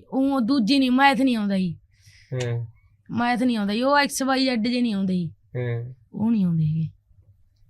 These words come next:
Speaker 2: ਜਾ ਕਰਾਂਗੇ ਫਾਰਨ?
Speaker 1: ਹਾਂ ਜੀ, ਜਾਵਾਂਗੇ।
Speaker 2: ਹੁਣ ਤੱਕ ਜਿੰਨੇ ਗਾਣੇ ਆਏ,
Speaker 1: ਹਾਂ
Speaker 2: ਕੀ
Speaker 1: ਜੀ।
Speaker 2: ਲੱਗਦਾ ਇਹਨਾਂ ਗਾਣੇ ਨੂੰ ਲੈ ਕੇ? ਕੀ ਸੋਚਦਾ?
Speaker 1: ਵਧੀਆ ਨਿਕਲੇ ਨੇ ਜੀ, ਜਿਹੜੇ ਹਿਸਾਬ ਨਾਲ ਲੋਕ ਸਪੋਰਟ ਕਰ ਰਹੇ ਨੇ ਜੀ।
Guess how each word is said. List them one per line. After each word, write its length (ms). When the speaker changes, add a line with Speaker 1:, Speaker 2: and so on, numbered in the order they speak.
Speaker 2:
ਜਾ 200
ਕਰਾਂਗੇ 260
ਫਾਰਨ? 360
Speaker 1:
ਹਾਂ 220
ਜੀ, 100
ਜਾਵਾਂਗੇ। 460
Speaker 2:
ਹੁਣ 120
ਤੱਕ 140
ਜਿੰਨੇ 360
ਗਾਣੇ 280
ਆਏ, 180
Speaker 1:
ਹਾਂ 600
Speaker 2:
ਕੀ 80
Speaker 1:
ਜੀ। 60
Speaker 2:
ਲੱਗਦਾ 280
ਇਹਨਾਂ 180
ਗਾਣੇ 140
ਨੂੰ 100
ਲੈ 100
ਕੇ? 240
ਕੀ 100
ਸੋਚਦਾ? 300
Speaker 1:
ਵਧੀਆ 300
ਨਿਕਲੇ 360
ਨੇ 140
ਜੀ, 120
ਜਿਹੜੇ 220
ਹਿਸਾਬ 240
ਨਾਲ 180
ਲੋਕ 220
ਸਪੋਰਟ 360
ਕਰ 220
ਰਹੇ 160
ਨੇ 120
ਜੀ। 240